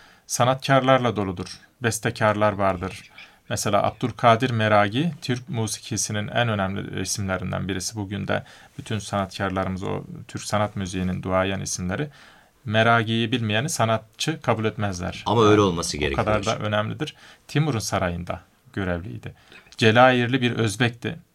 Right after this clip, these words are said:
Speaker 1: ve Irak'tan, e, Azerbaycan'a, e, Semerkant'a, Tebriz'e, bu bö-, buradaki bütün saraylara gitmişti yani. Timur Sarayı'nın meşhur böyle, e, meşhur isimleri var. Ulu Bey Timur'un torunudur.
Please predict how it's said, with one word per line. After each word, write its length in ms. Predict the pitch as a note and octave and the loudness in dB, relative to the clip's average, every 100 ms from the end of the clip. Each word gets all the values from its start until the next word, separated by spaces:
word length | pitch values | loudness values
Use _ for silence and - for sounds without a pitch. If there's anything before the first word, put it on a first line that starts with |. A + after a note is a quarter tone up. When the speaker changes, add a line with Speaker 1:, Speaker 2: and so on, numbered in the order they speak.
| _ _ - | _ _ -14
Speaker 1:
ve 280 | A2 G#2 - | -4 -2 0
Irak'tan, 520 | - A#2+ - G#2 F2+ F#2 _ G#2+ | 2 2 2 0 0 -8 _ -10
e, 40 | G2 F#2 F#2 - - - | -8 -6 -8 -10 -14 -8
Azerbaycan'a, 800 | G#2+ F#2+ F#2+ F#2 F#2 F2+ F2+ F2+ - - - - _ _ | -6 -4 -4 -2 -4 -2 -2 -4 -8 -20 -20 -20 _ _
e, 100 | G2+ | -6
Semerkant'a, 880 | - G#2+ G#2 G2+ - F#2 - F#2+ - G#2 | -2 0 0 -2 -2 -4 -2 -4 -4 -12
Tebriz'e, 560 | - G2+ F#2 F#2 F#2+ F2+ - _ | -4 -4 -2 -4 -6 -6 -16 _
bu 140 | G#2 | -10
bö-, 260 | G#2+ G#2+ G2+ | -6 -4 -6
buradaki 460 | G#2+ A2+ G#2+ G#2+ A2 | -4 -2 -2 -2 -8
bütün 180 | A2+ C3+ | -6 -6
saraylara 500 | - G2+ F#2+ G2 C#3 | -4 -4 -2 -2 -2
gitmişti 500 | B2 F#2 G#2 - F#2+ | -4 -6 -8 -8 -6
yani. 320 | F#2 F#2 F#2 - - - _ _ | -6 -6 -8 -14 -20 -20 _ _
Timur 260 | - B2 A2 | -4 -2 -2
Sarayı'nın 560 | - F#2+ F2+ G#2 C#3 | -2 -2 0 -2 -4
meşhur 320 | A2 G#2+ - C#3 | -4 -4 -4 -4
böyle, 340 | A2 G2+ B2 C#3+ A#2 | -4 -2 -2 -4 -8
e, 260 | G#2 G2+ F#2 - _ | -6 -4 -6 -10 _
meşhur 340 | - G#2+ - C3+ | -6 -6 -6 -6
isimleri 500 | G#2+ A#2+ G#2+ G#2+ F#2+ | -4 -4 -2 -2 -2
var. 200 | F2 - - - _ | -6 -8 -20 -20 _
Ulu 300 | B2 C#3+ C#3+ | 4 4 6
Bey 180 | C#3 D3 - - | 4 2 -4 -6
Timur'un 400 | C3+ B2 B2+ C#3+ | -2 0 0 0
torunudur. 640 | A#2 A2 A#2 A#2 A#2 - | 2 2 2 -2 -6 -8